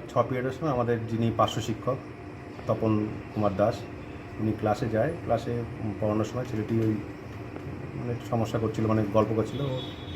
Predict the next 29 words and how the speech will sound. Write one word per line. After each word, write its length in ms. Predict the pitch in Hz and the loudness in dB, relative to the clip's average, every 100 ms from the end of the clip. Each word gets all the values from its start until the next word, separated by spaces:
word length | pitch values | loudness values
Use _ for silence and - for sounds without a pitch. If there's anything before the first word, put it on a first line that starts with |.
| - - - - | -8 -8 -8 -6
শিক্ষক 260 | 123 - 139 - | -4 0 0 4
সব 160 | 117 | 6
বারবার 260 | 110 113 120 - - | 6 6 4 2 -4
সতর্ক 240 | 120 123 123 | -2 0 2
করা 140 | 123 | 2
সত্ত্বেও 200 | 127 - | 2 -2
শোনেনি 240 | 127 123 | 0 2
বলে 200 | 139 175 | 2 4
রাগের 240 | 147 117 117 | 6 6 6
মাথায় 240 | 117 156 | 4 4
উনি 160 | 131 156 | 4 4
ওই 400 | 190 - 135 120 120 - - - - - - - - | 2 -2 -2 -2 -4 -6 -4 -4 -6 -6 -4 -4 -2
চুল 180 | 127 120 | 2 4
ধরে 180 | 110 160 | 6 6
একটুখানি, 400 | 160 - 131 127 | 4 4 4 4
আহ, 60 | 113 - - 123 113 110 | 2 0 -4 -2 0 4
মেরেছিল। 300 | 127 131 - - - - - - | 6 6 4 0 -2 -2 0 0
তা 80 | 170 | 4
মেরেছিল, 320 | 139 147 143 139 | 8 8 8 6
অবশ্যই 300 | 120 147 147 | 6 6 4
মারা 300 | 123 117 120 | 6 8 10
হয়েছিল, 280 | 120 117 113 110 | 10 8 4 2
নাহলে 180 | 110 110 113 | 4 4 2
তো 120 | 110 - - 113 | -2 -2 -2 -2
এত 100 | 113 | 2
বড় 160 | 113 107 | 4 4
ঘটনা 260 | 107 113 | 4 4
হবে 160 | 104 | 4
কেন? 120 | 101 | 4